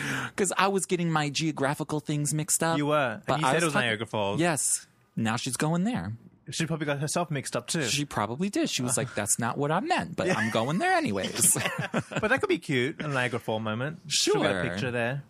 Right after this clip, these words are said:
Speaker 2: with the
Speaker 1: I'm not
Speaker 2: kids.
Speaker 1: mad ab-, about that, but it just seems very random. Uh, and then Cleveland,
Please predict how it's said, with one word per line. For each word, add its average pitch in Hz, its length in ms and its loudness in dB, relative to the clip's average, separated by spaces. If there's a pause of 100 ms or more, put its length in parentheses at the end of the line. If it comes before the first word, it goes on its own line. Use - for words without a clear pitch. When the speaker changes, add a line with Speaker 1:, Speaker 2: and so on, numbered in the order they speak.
(840)
Speaker 2:
with 117 100 -4
the 107 60 2
Speaker 1:
I'm 139 100 2
not 180 140 2
Speaker 2:
kids. 151 60 -4
Speaker 1:
mad 131 200 2
ab-, - 140 -6
about 104 380 0
that, 95 160 0
but 104 100 -2
it 104 120 -2
just - 200 0
seems 104 300 0
very 95 300 2
random. 80 720 -2 (800)
Uh, 95 360 0
and 117 160 0
then 123 160 -2
Cleveland, 151 680 -2